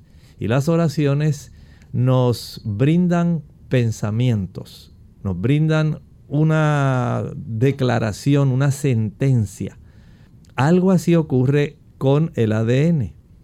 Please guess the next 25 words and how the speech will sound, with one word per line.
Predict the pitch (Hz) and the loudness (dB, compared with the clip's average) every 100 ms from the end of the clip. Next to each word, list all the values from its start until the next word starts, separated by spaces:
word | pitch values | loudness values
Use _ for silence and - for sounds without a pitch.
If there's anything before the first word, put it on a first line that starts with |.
| - - - - - | -20 -20 -20 -20 -8
Con | 104 104 | -2 0
el | 127 | 2
A | 160 | 2
D | 185 151 | 2 2
N, | 143 151 - | 2 -2 -4
aunque | - 113 107 | -4 -2 -2
nosotros | 110 120 135 156 151 | -2 -2 -2 -2 0
tenemos | 139 151 147 - - - | 0 0 -2 -4 -16 -6
cuatro | 120 139 143 143 156 143 | 0 0 0 0 0 2
bases | 120 113 151 151 - - - - - - - | 0 -2 -4 -6 -8 -20 -20 -20 -20 -20 -12
que | - | -6
dan | 101 117 | -4 -2
lugares | 135 127 123 127 | 0 0 2 2
a | 127 | 0
los | 110 | 0
nucleótidos, | 117 120 135 131 110 123 123 147 156 - - - - - - - - | -2 -2 0 0 -2 -2 -2 -2 -6 -12 -20 -20 -20 -20 -20 -14 -2
estas | 165 175 - 196 190 - | 0 0 0 2 2 0
cuatro | - 147 151 170 170 160 | -6 0 0 0 0 2
bases | 131 123 160 160 - - - - | 2 0 -4 -6 -8 -20 -20 -20
solas, | - - - 156 135 107 104 - - | -18 -8 0 2 4 0 -4 -10 -2
en | 120 | 0
lugar | 107 113 147 | 2 0 0
de | 151 135 | 2 2
veintisiete | 127 123 117 123 107 131 127 131 156 | 2 0 -2 -4 -4 0 0 0 0
letras, | 123 110 143 151 - | -2 -2 -4 -6 -8